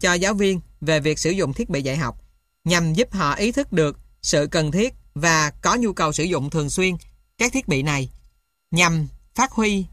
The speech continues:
hiệu quả sử dụng chúng trong các giờ học là điều thiết yếu. Để nâng cao nhận thức của giáo viên, cần phải thực hiện được những công việc sau đây. Kịp thời giới thiệu được danh mục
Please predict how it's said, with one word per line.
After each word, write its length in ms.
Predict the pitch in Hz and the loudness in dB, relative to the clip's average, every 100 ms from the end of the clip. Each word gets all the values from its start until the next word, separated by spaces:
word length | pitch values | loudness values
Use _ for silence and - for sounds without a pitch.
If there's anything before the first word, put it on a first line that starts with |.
| - | -8
hiệu 160 | 151 151 | -2 0
quả 160 | 151 151 | 0 0
sử 120 | - | -2
dụng 260 | 190 147 | 0 -2
chúng 240 | 147 170 247 | -2 -2 -2
trong 180 | 190 175 | -4 -4
các 140 | 208 | -4
giờ 140 | 190 | -2
học 280 | 147 127 - | -2 -4 -4
là 160 | 151 139 | -6 -2
điều 180 | 139 127 | -4 -4
thiết 180 | 190 - | -6 -4
yếu. 260 | 175 226 - - _ _ _ _ _ _ _ _ _ _ _ - | -4 -4 -10 -20 _ _ _ _ _ _ _ _ _ _ _ -4
Để 280 | 175 156 190 | 0 2 2
nâng 200 | 240 208 | 0 0
cao 140 | 196 | 0
nhận 160 | 180 143 | 0 -2
thức 140 | 247 | -2
của 120 | 165 | -2
giáo 180 | 170 208 | -2 0
viên, 260 | 196 190 175 - - _ | 0 0 -4 -10 -20 _
cần 180 | - 165 | -2 0
phải 100 | 170 | 0
thực 160 | 190 165 | -2 -2
hiện 180 | 151 156 | -2 -2
được 240 | 147 143 | -2 -2
những 220 | 147 160 | -4 -2
công 180 | 196 185 | -2 -2
việc 200 | 165 127 | -2 -2
sau 180 | - 165 | -2 0
đây. 240 | 160 160 - _ _ _ _ _ _ _ _ _ _ _ _ _ | 0 -2 -6 _ _ _ _ _ _ _ _ _ _ _ _ _
Kịp 160 | 180 170 | -2 0
thời 200 | 180 165 | 2 2
giới 140 | 185 | 2
thiệu 260 | 233 156 147 | 0 0 2
được 240 | 160 156 | 0 0
danh 220 | 156 185 175 | 0 0 2
mục 200 | 147 | -2